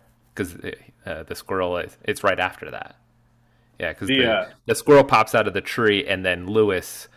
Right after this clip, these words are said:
Speaker 1: um, lights the tree on fire,
Speaker 2: No,
Speaker 1: right?
Speaker 2: 'cause the squirrel jumps out of the second tree. Like, he goes and
Speaker 1: <laughs> Oh,
Speaker 2: cuts down
Speaker 1: that's
Speaker 2: the tree.
Speaker 1: right.
Speaker 2: <laughs> Like, I forgot
Speaker 1: Sorry.
Speaker 2: about that part
Speaker 1: I
Speaker 2: too.
Speaker 1: forgot
Speaker 2: That's
Speaker 1: about
Speaker 2: part
Speaker 1: the
Speaker 2: crazy.
Speaker 1: Okay.
Speaker 2: Yeah, Lewis burns. So the, the cat must happen, 'cause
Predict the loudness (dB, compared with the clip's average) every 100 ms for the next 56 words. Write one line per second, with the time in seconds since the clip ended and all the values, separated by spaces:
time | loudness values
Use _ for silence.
0 | _ _ _ -12 -8 -8 -10 -12 -18 -16
1 | -16 _ _ _ 0 2 2 -2 -8 -8
2 | -8 -6 -2 -2 -4 -12 _ -2 0 2
3 | 0 -2 -4 -4 -10 -6 -2 0 0 -2
4 | 0 0 -2 -8 -6 -6 -8 -10 -18 -18
5 | _ _ _ _ _ _ _ _ -6 -2
6 | -2 2 2 2 2 2 2 2 2 2
7 | 0 0 0 0 -4 -8 -6 -2 0 0
8 | 0 -2 -4 -20 _ -10 -6 2 4 4
9 | 4 6 6 4 2 -2 -2 -2 0 2
10 | 4 4 2 -2 -2 -2 -6 -8 -10 -6
11 | 0 2 4 4 8 8 8 4 2 2
12 | -2 -12 -10 -8 -6 -10 -12 -16 -6 0
13 | 0 2 -2 0 0 0 -4 -8 -10